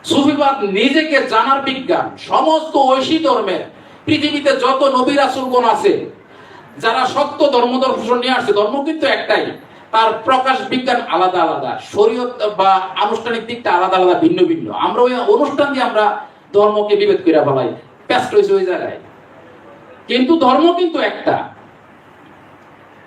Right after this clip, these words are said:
ধর্ম বলতে তো আমরা আল্লাহর স্বভাবকে বুঝি, নাকি আলাদা কিছু? পৃথিবীতে ধর্ম দুইটা, এক হচ্ছে আল্লাহর স্বভাব, আর এক হচ্ছে শয়তানের স্বভাব,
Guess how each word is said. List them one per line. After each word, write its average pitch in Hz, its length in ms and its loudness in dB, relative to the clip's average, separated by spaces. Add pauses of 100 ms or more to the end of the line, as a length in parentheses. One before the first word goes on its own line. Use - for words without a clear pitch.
(1160)
ধর্ম 247 260 2
বলতে 285 240 0
তো 254 160 -2
আমরা 226 300 0
আল্লাহর 226 420 -2
স্বভাবকে 180 440 0
বুঝি, 127 300 -4 (840)
নাকি 185 180 2
আলাদা 339 260 2
কিছু? - 320 -4 (760)
পৃথিবীতে 226 420 0
ধর্ম 202 400 0
দুইটা, 220 500 -4 (560)
এক 233 260 0
হচ্ছে 240 180 0
আল্লাহর 254 360 2
স্বভাব, 254 460 0
আর - 120 0
এক - 80 -4
হচ্ছে 202 180 0
শয়তানের 214 480 -2
স্বভাব, 110 360 -4